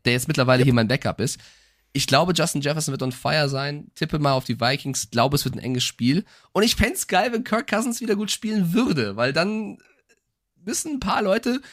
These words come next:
Speaker 1: jetzt kommt dieses Wort wieder, Abbitte leisten.
Speaker 2: Abbitte
Speaker 1: Ähm,
Speaker 2: leisten.
Speaker 1: ja, das ist echt ein Unwort. Vikings, Eagles wird ein geiles Spiel in der Nacht. Äh, das letzte Spiel, was den Spieltag zumachen wird. Es wird super eng.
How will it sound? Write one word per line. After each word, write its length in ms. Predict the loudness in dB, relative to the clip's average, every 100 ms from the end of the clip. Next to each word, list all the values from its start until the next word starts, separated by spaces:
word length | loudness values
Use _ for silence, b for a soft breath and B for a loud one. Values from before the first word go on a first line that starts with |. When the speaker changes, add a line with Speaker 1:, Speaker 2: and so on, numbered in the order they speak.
| B
Speaker 1:
jetzt 140 | -12 -6
kommt 100 | -4
dieses 200 | -2 0
Wort 180 | 0
wieder, 260 | 2 0 0
Abbitte 380 | 0 0 2 2
leisten. 440 | 2 0 -2 0
Speaker 2:
Abbitte 500 | 0 -2 -8 -2 2
Speaker 1:
Ähm, 180 | 2 2
Speaker 2:
leisten. 680 | -2 -6 0 0 0 -6 -14
Speaker 1:
ja, 140 | -12 -10
das 160 | -12
ist 140 | -18 -12
echt 180 | -12 -8
ein 60 |
Unwort. 360 | -6 -4 -4 -8 b b b _ -2
Vikings, 360 | -2 0 -4 -2
Eagles 420 | 0 0 0 -8
wird 140 | -6
ein 100 | -2
geiles 320 | 2 2 2
Spiel 220 | 0 -2 -6
in 80 |
der 100 | -6
Nacht. 300 | -6 -8 -12
Äh, 160 | -10 -10
das 140 | -8
letzte 180 | -8 -6
Spiel, 160 | -4 -4
was 100 | -4
den 80 | -4
Spieltag 320 | -2 -4 -2
zumachen 340 | -2 -2 -2
wird. 160 | -4 -4
Es 140 | -6
wird 120 | -6 -4
super 400 | -4 2 2 2
eng. 340 | -2 -4